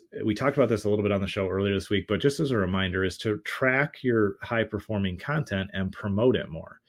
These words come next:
So if you have a video that's doing really well, share it again, email it again, put some paid traffic behind it.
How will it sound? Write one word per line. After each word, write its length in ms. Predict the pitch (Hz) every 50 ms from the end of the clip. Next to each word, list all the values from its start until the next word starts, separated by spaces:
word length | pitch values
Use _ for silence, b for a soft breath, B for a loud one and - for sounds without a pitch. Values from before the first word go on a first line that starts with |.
| b b b b b b
So 100 | - 98
if 80 | 85
you 80 | 92 107
have 120 | 107 110
a 40 | 110
video 320 | 101 101 110 110 113 110 104
that's 200 | 104 104 - -
doing 240 | 110 104 101 98
really 240 | 98 98 95 92 90
well, 340 | 90 95 98 110 120 123 - _ _ -
share 360 | - - - 123 117 120 123
it 60 | 120
again, 380 | 120 120 127 120 101 87 82 - -
email 260 | 110 107 107 107 107 107
it 60 | 104
again, 400 | 101 110 107 98 87 87 - - _ _
put 160 | - 120 107
some 160 | - - 107 98
paid 200 | - 110 104 104
traffic 360 | - 107 101 92 107 92 -
behind 280 | - 85 87 87 85
it. 100 | - -